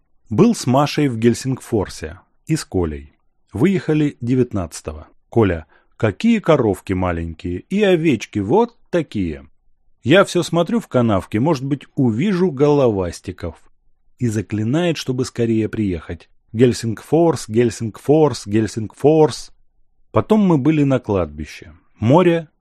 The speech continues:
и великолепные памятники. То дождь, то солнце. Коля заметил в железном веночке совсем низко гнездо птенчиков. Потом случилось событие. Колю переехал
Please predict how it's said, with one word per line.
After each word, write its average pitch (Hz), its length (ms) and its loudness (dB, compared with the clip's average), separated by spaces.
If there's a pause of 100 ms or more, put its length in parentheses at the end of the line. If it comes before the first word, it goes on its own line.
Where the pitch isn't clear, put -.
и 170 100 -2
великолепные 104 880 0
памятники. 78 840 -8 (280)
То 101 120 0
дождь, 117 420 0 (200)
то 185 120 0
солнце. 78 640 -8 (460)
Коля 185 320 8
заметил 143 540 4
в 110 40 -4
железном 101 500 0
веночке 147 640 -2 (140)
совсем 120 520 -2
низко 156 480 -2 (160)
гнездо 127 520 2
птенчиков. - 920 -6 (500)
Потом 160 320 0
случилось 113 540 -2
событие. 85 720 -6 (280)
Колю 160 320 6
переехал 98 840 0